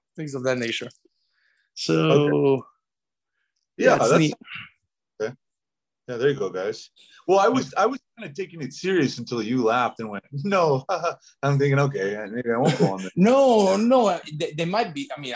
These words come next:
Speaker 1: I only have, I have two little girls and only so many hours per day. But if I was starting and I have no edge, like, that's kinda where I would start. I would start with something like Betstamp, and I would try to find people that were winning,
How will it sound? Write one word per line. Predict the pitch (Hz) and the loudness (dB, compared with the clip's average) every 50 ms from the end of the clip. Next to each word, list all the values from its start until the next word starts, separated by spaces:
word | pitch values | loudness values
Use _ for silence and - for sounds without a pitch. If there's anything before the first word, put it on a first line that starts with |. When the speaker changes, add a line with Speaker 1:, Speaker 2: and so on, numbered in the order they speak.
| 120 143 | -4 -2
Speaker 1:
I | 165 | 0
only | 170 160 151 139 139 | 0 0 0 0 0
have, | 131 123 123 123 120 - - _ _ _ _ - | 0 0 0 -2 -2 -6 -10 _ _ _ _ -8
I | 135 127 | -6 -6
have | 131 - - | -6 -6 -8
two | - 151 151 | -8 -6 -4
little | 143 139 139 127 127 | -4 -4 -4 -4 -4
girls | 120 123 131 135 127 123 123 120 120 127 | -4 -2 0 0 0 0 -2 -2 -4 -4
and | 120 123 | -6 -6
only | 123 127 123 123 123 123 117 | -6 -4 -4 -2 -2 -2 -4
so | - - 131 | -4 -6 -8
many | 127 127 123 120 | -8 -8 -8 -6
hours | 117 117 120 113 - - - | -4 -4 -4 -4 -6 -8 -8
per | 127 | -8
day. | 113 110 127 131 127 120 120 110 - - - - _ _ _ - | -4 -2 0 0 0 0 -2 -4 -6 -12 -20 -20 _ _ _ -12
But | 120 - 160 151 131 123 123 - - _ _ _ - | -4 0 2 2 2 2 0 -2 -8 _ _ _ -18
if | - 120 - 143 | -16 -8 -4 -2
I | 143 156 170 | -2 -2 -2
was | 165 156 - | -4 -4 -6
starting | - - - 135 131 143 147 151 151 147 147 135 - | -8 -8 -8 -6 -6 -6 -6 -6 -8 -10 -12 -16 -14
and | 139 135 127 | -12 -8 -6
I | 127 127 131 | -4 -2 -2
have | 131 123 117 107 117 | 0 -2 -2 -4 -8
no | 120 127 127 123 117 | -10 -8 -6 -6 -4
edge, | 113 117 123 151 151 - - - - - - _ _ _ _ _ _ - | -2 -2 -2 -4 -4 -6 -6 -6 -6 -10 -16 _ _ _ _ _ _ -6
like, | 131 123 120 117 117 117 107 - - | -2 0 2 2 2 0 -2 -6 -8
that's | - 127 127 123 - - - | -6 -6 -6 -4 -6 -10 -8
kinda | - 131 123 123 120 | -8 -8 -6 -6 -6
where | 120 123 117 110 | -6 -6 -6 -6
I | 113 113 | -6 -6
would | 113 110 98 | -8 -8 -8
start. | - - - - 117 110 104 107 - - | -8 -8 -6 -4 -4 -4 -4 -6 -8 -8
I | - - 113 | -10 -8 -8
would | 110 104 - - - | -6 -6 -8 -4 0
start | - 117 113 113 110 | 0 0 2 0 -2
with | 107 - | -2 -4
something | - 117 110 101 - 117 | -4 -6 -6 -8 -8 -10
like | 107 98 95 - - | -10 -10 -12 -6 -4
Betstamp, | - 113 - - - - 110 104 104 104 101 - _ _ _ _ - - - _ _ - - - | -2 -2 0 0 -2 -2 -2 -4 -6 -8 -10 -12 _ _ _ _ -20 -20 -20 _ _ -10 -4 0
and | 110 113 117 113 113 113 110 110 110 110 | 0 2 2 2 2 2 2 0 0 0
I | 110 117 | -2 -2
would | 117 120 - | -2 -4 -6
try | - - 131 123 117 | -4 -2 -2 -2 -2
to | 117 | -4
find | - - - 123 117 117 113 113 117 113 107 | -8 -10 -8 -6 -6 -4 -6 -6 -8 -12 -14
people | - 127 120 113 - 120 120 120 | -14 -14 -14 -12 -8 -6 -4 -2
that | 113 113 113 | -2 -2 -2
were | 117 117 113 | -2 -4 -6
winning, | 113 117 117 120 120 123 123 139 147 | -4 -6 -6 -6 -6 -6 -6 -8 -10